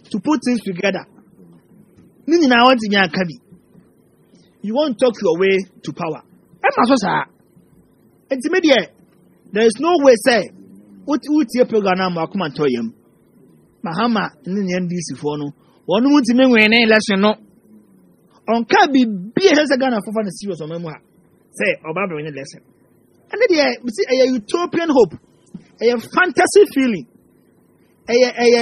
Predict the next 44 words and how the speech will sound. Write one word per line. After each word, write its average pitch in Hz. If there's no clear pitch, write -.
ɛyɛ, 233
just 220
a 254
Ochesini 262
dream. 247
Mo 247
nkoma 262
koma 202
to 202
me 170
yam. 123
There's 190
no 311
way 226
the 170
N 185
D 165
C 156
is 139
coming, 160
eh, 139
to -
power. 120
Why? 208
What? 302
Deɛ 311
na 220
ɔmba, 220
ɔmba 208
yɛ 208
yɛ 185
nti 165
ɔsɛ 170
ɛsɛ 170
ɔmba 151
aba 135
mu 135
bio. 120
After 214
suffering 349
the 226
most 208
humiliating 226
defeat 226